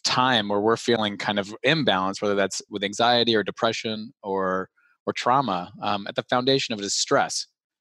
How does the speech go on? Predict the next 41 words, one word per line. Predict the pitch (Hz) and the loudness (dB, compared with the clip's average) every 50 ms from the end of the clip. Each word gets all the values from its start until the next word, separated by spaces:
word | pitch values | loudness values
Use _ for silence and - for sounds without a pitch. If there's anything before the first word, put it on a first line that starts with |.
| _ _ _ - | _ _ _ -12
And | - 110 | -8 -4
so | - 127 120 | 0 0 2
here | 123 147 160 156 | 2 4 4 4
we | 143 135 127 | 6 6 6
are | 120 120 117 | 6 4 4
right | 113 110 107 104 | 4 2 2 0
now, | 110 113 120 127 139 123 92 85 85 90 92 90 _ _ _ - | 0 0 2 2 2 2 2 0 -2 -6 -10 -14 _ _ _ -4
um, | 107 98 98 95 95 92 98 - | -2 0 0 0 -2 -4 -6 -8
with | - 107 104 104 101 - | -4 -2 0 0 0 0
external | 127 127 - - - 139 123 120 117 | -2 -2 -2 -2 -4 -2 -2 -2 -4
stressors | - - - 117 113 113 - 120 113 113 113 104 101 | -6 -2 0 0 0 0 0 0 0 0 0 0 -2
and | 98 107 | -8 -8
internal | 117 120 - 117 110 110 | -6 -6 -6 -6 -4 -6
stressors. | 104 - - 107 107 104 - 110 107 107 101 | -6 -4 -2 -2 -2 0 0 -2 -2 -2 -2
And | 101 - | -4 -4
so | - 110 104 104 - _ - - - _ _ - | -2 -2 -2 -2 -4 _ -20 -20 -20 _ _ -4
this | 117 113 - - | -2 -2 0 -2
loop, | 113 117 135 165 160 127 107 101 - - | -2 2 4 4 6 6 4 4 2 -2
just | 117 107 - | -4 -2 0
so | - 110 | 2 2
everyone | 113 117 113 107 104 98 95 95 113 - | 2 2 2 0 0 -2 -4 -8 -12 -8
knows | 117 113 113 117 110 107 | -2 0 2 2 2 0
what | 104 98 | -2 -2
it | 98 101 | 0 2
is, | 120 127 110 92 90 92 98 - - - | 2 2 2 2 0 -2 -4 -6 -6 -6
is | - 113 107 104 101 98 - - _ - - - - _ - | -6 -4 -4 -4 -4 -6 -8 -12 _ -20 -20 -20 -12 _ -2
at | - | 0
any | - 180 190 190 | 0 2 2 4
given | 185 170 156 151 | 4 2 2 2
moment, | 147 156 160 139 110 | 0 0 0 0 0
we | 113 | 0
have | 110 - | 0 0
three | - - 123 131 | -2 0 0 0
things | 127 - 123 110 - | 0 0 -4 -4 -2
happening. | 113 107 107 - 87 - - _ _ _ _ _ _ _ _ _ _ _ _ _ _ _ _ _ - | 0 0 -2 -2 -6 -18 -18 _ _ _ _ _ _ _ _ _ _ _ _ _ _ _ _ _ -6
We | 104 110 110 | -2 -2 -2
have | 110 110 110 107 107 101 98 - _ _ - | 0 2 2 4 4 2 0 -2 _ _ -20
thoughts, | - - - - 123 120 127 143 - - - - - - - _ _ _ _ _ _ - | -20 -8 0 2 4 4 4 4 2 0 0 0 -2 -2 -6 _ _ _ _ _ _ -2
our, | 107 101 101 101 104 107 | 0 0 0 0 -2 -2
our | 107 104 | -4 -4
mo-, | 104 107 107 110 | -4 -4 -6 -8